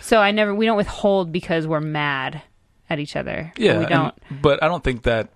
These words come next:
Speaker 2: so that's not really a t-, an issue, but in terms of familiarity, how, how does the familiarity, you're asking the question, how does familiarity affect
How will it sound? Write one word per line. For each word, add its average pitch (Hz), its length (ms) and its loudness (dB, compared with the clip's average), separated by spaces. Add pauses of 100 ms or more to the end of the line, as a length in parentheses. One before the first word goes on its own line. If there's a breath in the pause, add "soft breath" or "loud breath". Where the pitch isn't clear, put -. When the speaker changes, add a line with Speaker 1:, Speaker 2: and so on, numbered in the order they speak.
(160)
Speaker 2:
so - 160 0
that's 143 200 2
not 135 200 -2
really 117 240 0
a 104 40 0
t-, - 220 -6
an 113 180 -4
issue, 120 300 -2
but 110 140 -2
in 107 80 -4
terms 135 200 0
of - 60 -2
familiarity, 107 1040 -2 (320)
how, 127 180 2
how 135 160 0
does 131 160 0
the 120 80 -4
familiarity, 107 680 0 (720)
you're 147 180 2
asking 151 260 0
the 110 60 -4
question, 110 300 -4
how 110 80 -2
does 107 100 -4
familiarity 101 520 -6
affect - 400 -6